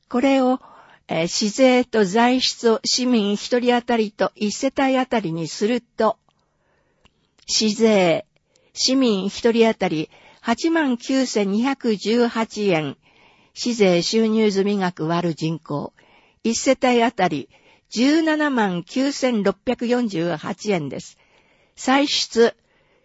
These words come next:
市民一人当たり二十九万四千万円超え、一世帯当たりは五十九万三千万円超えです。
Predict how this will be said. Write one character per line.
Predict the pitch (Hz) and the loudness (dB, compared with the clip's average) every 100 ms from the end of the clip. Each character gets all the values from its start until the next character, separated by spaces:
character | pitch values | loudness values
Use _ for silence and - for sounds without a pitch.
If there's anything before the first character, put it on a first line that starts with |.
| _ _ _ _ _ _ | _ _ _ _ _ _
市 | - 302 | -6 -2
民 | 320 269 208 | 2 2 0
一 | - 247 | 0 0
人 | 233 220 | 2 2
当 | 208 | 0
た | 180 | -2
り | 165 156 - | -2 -4 -2
二 | 247 | -2
十 | 285 254 | 0 0
九 | 233 247 240 | 0 0 2
万 | 233 226 180 | 2 0 0
四 | 196 240 | 2 0
千 | 233 226 202 208 | 0 0 0 0
万 | 196 | 0
円 | 185 175 151 | -2 -4 -4
超 | 156 | -6
え、 | 151 - _ _ _ _ _ _ _ _ | -8 -14 _ _ _ _ _ _ _ _
一 | 208 | -4
世 | - | 0
帯 | 208 220 196 | 0 2 0
当 | 180 | 0
た | - | -2
り | 156 151 | -4 -2
は | 165 - _ _ _ | -4 -4 _ _ _
五 | 196 | 0
十 | 214 302 | 2 0
九 | 320 320 311 | 0 0 0
万 | 262 180 | 0 -2
三 | 160 214 262 | -2 -2 -2
千 | 262 233 | 0 0
万 | 214 208 | 0 0
円 | 185 175 160 | 0 -2 -2
超 | 156 | -4
え | |
で | 143 165 | -6 -10
す。 | - | -10